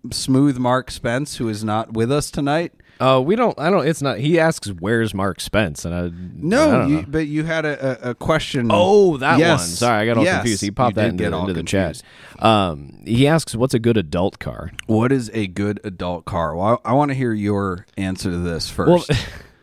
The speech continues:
Speaker 2: <laughs> I don't know. I think a Volvo station wagon is a pretty good adult car. You can get some of 'em with a manual transmission.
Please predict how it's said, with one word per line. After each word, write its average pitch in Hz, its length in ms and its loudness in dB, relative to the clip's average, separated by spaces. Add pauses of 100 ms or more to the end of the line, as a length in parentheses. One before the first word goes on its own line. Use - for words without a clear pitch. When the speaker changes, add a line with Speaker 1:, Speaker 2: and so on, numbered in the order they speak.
Speaker 2:
<laughs> - 540 -20
I 170 100 6
don't 220 100 6
know. 143 80 4
I 165 80 4
think 185 160 0
a 151 60 4
Volvo 139 420 2
station 139 340 0
wagon 104 280 0
is 120 60 0
a 104 60 -2
pretty 107 200 -4
good 104 120 0
adult 90 540 -2
car. 123 460 0 (260)
You 113 140 0
can 139 80 2
get 131 120 4
some 123 160 0
of 143 80 2
'em 107 100 0
with 101 120 0
a 90 60 -2
manual 101 360 -2
transmission. 101 520 -2